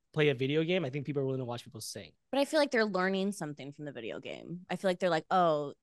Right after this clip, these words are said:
Speaker 2: that was a move. I c-, what are they gonna watch me sing Lose Yourself by Eminem?" And they're like, "Oh, she didn't hit that note right." <laughs> I gotta <laughs>
Speaker 1: You know, I don't know. I, I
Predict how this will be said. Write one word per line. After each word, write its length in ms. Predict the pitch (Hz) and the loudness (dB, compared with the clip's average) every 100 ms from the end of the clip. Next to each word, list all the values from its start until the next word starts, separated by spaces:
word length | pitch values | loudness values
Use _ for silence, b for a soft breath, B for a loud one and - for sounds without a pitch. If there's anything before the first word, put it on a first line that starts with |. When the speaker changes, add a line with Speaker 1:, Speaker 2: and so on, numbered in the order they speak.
| 165 | -2
Speaker 2:
that 220 | 170 165 | 6 6
was 160 | 170 165 | 6 2
a 40 | 160 | -2
move. 400 | 156 151 147 147 _ | -2 -4 -6 -10 _
I 60 | 156 | -10
c-, 160 | 156 - | -8 -10
what 280 | 175 175 190 | -4 4 4
are 40 | |
they 120 | 175 175 | 6 2
gonna 220 | 170 165 | 2 0
watch 520 | 160 117 156 156 - | -2 -4 0 0 0
me 280 | 165 160 156 - - | -4 -4 -4 -10 -16
sing 380 | - 175 160 | -4 -2 0
Lose 260 | 160 156 156 | 0 0 -2
Yourself 400 | 170 - 165 170 | -4 -2 -2 -2
by 120 | 160 | -4
Eminem?" 340 | 139 151 151 151 | -4 -4 -2 -2
And 140 | 165 | 2
they're 80 | 160 | 2
like, 100 | 160 | 8
"Oh, 140 | 202 202 | 8 8
she 160 | - | 4
didn't 200 | 202 185 | 4 4
hit 160 | 208 160 | 4 4
that 160 | 180 151 | 2 2
note 260 | 160 160 | 2 0
right." 300 | 147 147 156 - | 0 0 2 6
<laughs> 60 | - | 8
I 80 | 311 | 10
gotta 400 | 285 - - 277 - - 330 339 _ | 10 10 12 12 10 4 2 2 _
<laughs> 140 | 220 254 | 0 2
Speaker 1:
You 120 | 247 | 6
know, 60 | 294 | 8
I 60 | 240 | 12
don't 120 | 269 | 12
know. 100 | 220 | 12
I, 140 | 160 180 | 10 8
I 100 | 190 | 8